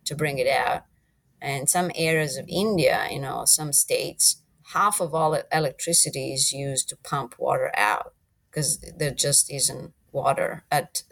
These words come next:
shorter, uh, or closer locations, you know, under the crust. So you have to go a thousand feet down. So, um, climate change is a big game changer for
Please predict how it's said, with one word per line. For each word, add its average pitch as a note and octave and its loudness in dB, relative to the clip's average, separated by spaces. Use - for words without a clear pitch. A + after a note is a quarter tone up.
shorter, - 0
uh, C3+ 0
or C3 0
closer C#3 0
locations, C3+ 0
you - -10
know, C#3 -6
under - -4
the - -6
crust. - 0
So - 0
you C#3 -4
have B2 -4
to D3 -8
go - 0
a - -2
thousand A#2+ 0
feet - -12
down. - -2
So, F3+ 2
um, E3 0
climate A#3 0
change F#3 2
is D#3 2
a D#3 2
big D#3 2
game D3+ 2
changer E3 2
for D3 0